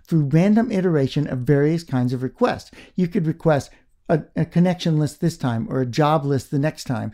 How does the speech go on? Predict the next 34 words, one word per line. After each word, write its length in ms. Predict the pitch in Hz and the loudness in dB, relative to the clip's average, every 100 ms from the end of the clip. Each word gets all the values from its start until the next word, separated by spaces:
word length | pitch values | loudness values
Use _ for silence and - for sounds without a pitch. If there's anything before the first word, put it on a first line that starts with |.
| - - - | -14 -8 0
or 180 | 156 - | 0 2
everybody 440 | 165 185 180 175 | 0 2 2 2
who 120 | 151 | 0
works 300 | 151 151 135 | 0 0 -2
for 100 | - | -6
a 60 | 139 | -6
particular 340 | - - 143 | -6 -4 -4
company 380 | - 151 135 135 | -2 -4 -2 -2
the 140 | 120 | 0
next 300 | 131 147 - | 0 -2 -6
time, 220 | 131 104 110 - - | -8 -8 -8 -14 -4
or 120 | - | 0
everyone 420 | 202 208 214 196 | 2 4 4 4
who 80 | 160 | 2
lives 320 | 170 165 180 | 2 2 2
in 80 | 160 | 0
a 60 | 143 | -2
particular 400 | - 170 156 135 | -4 -4 -2 -2
city 280 | - 160 139 | -2 -2 -2
the 120 | 135 | -2
next 260 | 160 170 | -2 -6
time. 260 | - 113 110 | -8 -8 -4
And 80 | 156 | -4
again, 340 | 151 214 170 - - - - | 0 2 2 -2 -14 -10 -2
you 100 | 160 | 2
just 240 | 202 - | 2 0
hit 340 | - 190 - - | 0 0 -2 -2
all 320 | 175 196 214 | 2 4 2
of 180 | - 151 | 0 -4
the 140 | 170 | -4
external 480 | - 165 - 175 165 | -4 -6 -4 0 0
user-facing 680 | 147 165 170 165 147 131 135 | 2 2 0 -2 -2 -2 -6
service, 500 | - 214 175 117 - - - - | -2 0 0 -4 -8 -20 -20 -2
servers 460 | 226 240 143 120 | 4 4 2 -4